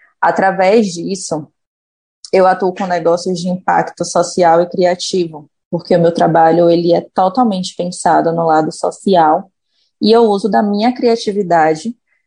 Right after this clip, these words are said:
pra transmitir sensações e experiência nos ambientes, através dos pontinhos, né, que eu vou ali criando. Então, eu falo muito, se vocês acessarem meu site, vocês vão ver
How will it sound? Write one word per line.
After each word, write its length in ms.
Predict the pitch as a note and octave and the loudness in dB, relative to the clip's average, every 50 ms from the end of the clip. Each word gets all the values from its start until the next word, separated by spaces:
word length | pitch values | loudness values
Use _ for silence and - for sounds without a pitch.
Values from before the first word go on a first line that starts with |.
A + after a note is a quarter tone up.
| _ _ | _ _
pra 100 | - F#3 | -6 -6
transmitir 560 | F#3 - F#3+ F#3 F#3 G3 G3+ G3 - - F#3 | -2 -2 -4 -2 0 -2 -2 -2 -2 -4 -4
sensações 920 | F#3 - F#3 F3+ F#3 F#3+ G3 F#3+ - - E3+ E3 D#3+ E3 E3+ E3+ - - _ | -2 -2 -4 0 0 0 0 0 -2 0 0 2 0 0 -2 -4 -8 -16 _
e 140 | - F3 F3+ | -2 2 2
experiência 880 | F#3+ F#3 - - G3 F3+ F#3 F#3+ F3 E3 E3 E3 - F3 E3 - - _ _ _ | 2 0 0 -2 0 2 4 4 2 2 0 0 0 -2 -2 -2 -4 _ _ _
nos 180 | C3+ E3+ E3 | -2 0 2
ambientes, 800 | - F3 E3+ E3+ F3+ F3 E3 D#3 D3 D3+ - - - - - - _ _ _ _ _ _ _ _ _ - | 0 0 0 0 0 0 0 -2 -4 -6 -6 -6 -6 -8 -10 -14 _ _ _ _ _ _ _ _ _ -4
através 720 | - D#3+ - - F#3 F3+ F3 E3 E3+ D#3+ D#3+ E3+ E3 - - - - _ _ _ _ - F#3 F3+ | -2 -2 0 2 0 0 2 2 2 4 2 2 0 -4 -12 -16 -18 _ _ _ _ -8 -6 0
dos 260 | F#3 A#3 B3 F3+ - - | 2 4 4 4 2 -2
pontinhos, 960 | - - C#4 C4+ E4+ E4+ - - - A3+ G3 F#3+ F3 E3 E3+ - - - _ _ _ | 0 2 2 2 2 0 -4 0 2 2 4 4 2 0 0 -4 -8 -12 _ _ _
né, 220 | F#3 F3+ F#3 F3 | 0 2 2 2
que 120 | F3 - G#3+ | 2 2 0
eu 80 | G3 | 2
vou 120 | F#3 F#3+ F#3 | 2 2 2
ali 440 | F#3 F#3+ F#3 F3+ E3+ E3 F3+ F#3 - _ _ _ _ | 4 4 2 0 0 -4 -6 -8 -12 _ _ _ _
criando. 640 | - G3+ A3+ A#3 A3+ G3 F3 E3 D#3+ D#3 E3 E3 _ _ _ | -2 2 4 4 4 4 2 0 0 -2 -4 -4 _ _ _
Então, 320 | - F#3 F#3 - A3 G3 | -8 -8 -4 -2 0 2
eu 100 | G3 G3 | 2 0
falo 320 | G3 - A3 G3+ G3 G3 G#3 | 2 2 0 0 2 0 -2
muito, 640 | A3 G#3 G3 F#3 F#3 F#3+ A#3 A#3+ _ A3 F3+ F#3+ F3+ | -4 -4 -4 -6 -4 -6 -6 -4 _ -4 -4 -4 -4
se 200 | - - - - | -8 -10 -8 -6
vocês 300 | E3+ D#3+ F#3+ - F#3+ E3+ | -4 -4 -2 -2 -2 -4
acessarem 500 | F3+ F3+ - F3+ - - - - F3 F3 | -2 -6 -6 -8 -4 -2 0 0 0 0
meu 120 | F3 F3+ F3+ | 0 0 0
site, 320 | - - F3 E3+ - - | 0 0 0 0 -2 -2
vocês 240 | E3+ F3 F3 F3 E3 | -4 -4 -4 -4 -6
vão 140 | E3+ E3+ E3+ | -6 -6 0
ver 280 | E3 E3 D#3+ - - | 2 4 4 4 2